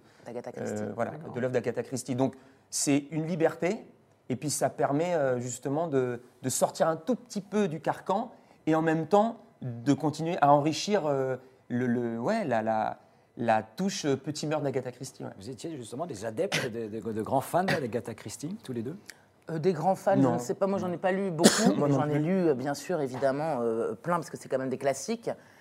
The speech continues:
Speaker 1: Et j'ai pris beaucoup de plaisir à les lire, parce qu'effectivement, c'est savoureux et, et évidemment, on, euh, on, on, on devine jamais, enfin moi en tout cas, je devine jamais qui est le coupable.
Speaker 2: Ouais, moi,
Speaker 1: Euh,
Speaker 2: c'est ce que je retrouve justement là dans la série, c'est que
Speaker 1: Mm.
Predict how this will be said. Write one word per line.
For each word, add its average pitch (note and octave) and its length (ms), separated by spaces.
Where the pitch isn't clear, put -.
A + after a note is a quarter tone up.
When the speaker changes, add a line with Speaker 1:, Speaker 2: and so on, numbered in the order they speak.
Speaker 1:
Et E3 160
j'ai - 120
pris - 140
beaucoup F#3+ 240
de E3+ 60
plaisir E3+ 360
à C#3+ 60
les F3 120
lire, F#3 200
parce C3 180
qu'effectivement, C#3+ 520
c'est E3+ 140
savoureux C#3 680
et, A#2+ 380
et A#2+ 100
évidemment, A#2+ 380
on, A#2 160
euh, G#2+ 240
on, G2+ 380
on, G#2+ 60
on G#2 40
devine A#2 260
jamais, C#3+ 220
enfin B2 140
moi A#2+ 100
en B2 40
tout - 80
cas, C3+ 100
je A2+ 100
devine A2 280
jamais A#2+ 220
qui A#2+ 120
est - 20
le A2+ 60
coupable. - 360
Speaker 2:
Ouais, B2+ 100
moi, D3 140
Speaker 1:
Euh, - 60
Speaker 2:
c'est C#3+ 80
ce - 60
que C#3+ 80
je B2+ 100
retrouve C#3 280
justement D3 340
là C3+ 100
dans A#2+ 140
la A2+ 100
série, D#3+ 320
c'est B2+ 140
que - 140
Speaker 1:
Mm. A2 80